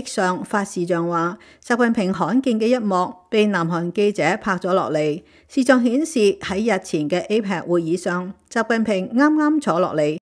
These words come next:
佢嘅近身侍衛馬上上前，從內衣嘅袋攞咗三樣嘢畀習近平。侍衛畀習近平呢啲物品嘅時候，眼睛不時咁警覺咁望向前方，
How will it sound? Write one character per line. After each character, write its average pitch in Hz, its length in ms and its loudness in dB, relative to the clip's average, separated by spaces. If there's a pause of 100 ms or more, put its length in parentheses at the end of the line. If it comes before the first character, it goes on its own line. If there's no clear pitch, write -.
(280)
佢 269 120 8
嘅 269 220 4
近 214 180 2
身 311 220 2
侍 262 140 0
衛 170 360 4
馬 165 200 -2
上 170 220 -2
上 160 260 -4
前， 151 340 -2 (280)
從 233 240 2
內 247 200 4
衣 330 140 2
嘅 254 120 4
袋 180 460 0 (220)
攞 202 160 6
咗 240 200 2
三 311 240 0
樣 202 200 2
嘢 160 180 0
畀 185 160 -2
習 170 160 -6
近 170 160 -4
平。 160 300 -4 (320)
侍 - 140 2
衛 247 240 6
畀 240 240 0
習 214 200 -4
近 202 140 -2
平 185 260 0
呢 277 120 0
啲 302 120 -2
物 269 60 4
品 165 360 -2
嘅 185 100 2
時 165 240 -2
候， 170 180 0 (380)
眼 170 240 0
睛 254 240 4
不 247 80 0
時 165 260 -2
咁 180 300 -2
警 170 240 -2
覺 202 80 0
咁 185 400 0
望 165 160 0
向 175 120 -2
前 156 240 -4
方， 233 300 -2